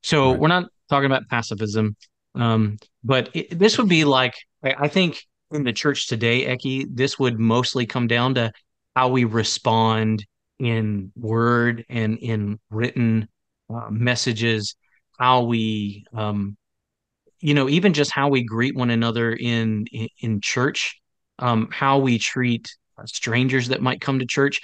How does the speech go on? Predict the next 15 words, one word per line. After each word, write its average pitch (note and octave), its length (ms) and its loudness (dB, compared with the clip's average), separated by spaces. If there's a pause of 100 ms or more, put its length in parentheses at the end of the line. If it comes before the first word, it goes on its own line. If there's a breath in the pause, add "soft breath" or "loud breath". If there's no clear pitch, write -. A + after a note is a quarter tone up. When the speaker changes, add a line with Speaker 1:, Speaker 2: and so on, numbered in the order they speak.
(260 loud breath)
Speaker 1:
A D3 80 2
better D#3 320 2
one D3+ 180 4
might B2 320 2
be A#2+ 440 0 (240)
for A#2+ 200 -6
us, C#3 300 2
I A#2+ 80 0
think, A#2+ 340 -2 (120)
um, A#2+ 320 -2 (320)
how C#3 80 2
do F3 80 2
we F#3 160 2
respond C#3 800 0
to B2 540 0